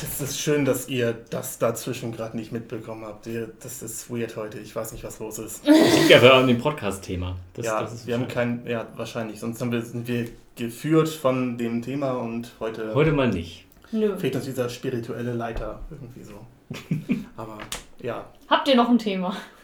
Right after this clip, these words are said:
Speaker 1: Genau, schreibt uns doch mal in die Kommentare, worüber wir jetzt reden sollen.
Speaker 2: Genau, wir gucken mal kurz. <laughs> Wir warten jetzt, ob was kommt. <laughs>
Speaker 1: Nee,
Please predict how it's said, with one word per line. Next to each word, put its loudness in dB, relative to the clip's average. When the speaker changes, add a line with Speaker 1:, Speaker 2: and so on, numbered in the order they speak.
Speaker 1:
Genau, 6
schreibt 2
uns 0
doch 0
mal 8
in 2
die 0
Kommentare, 4
worüber 4
wir 8
jetzt 4
reden 2
sollen. 6
Speaker 2:
Genau, 6
wir 2
gucken 0
mal -2
kurz. -8
<laughs> -16
Wir 4
warten 12
jetzt, 4
ob 6
was -2
kommt. 2
<laughs> 4
Speaker 1:
Nee, -4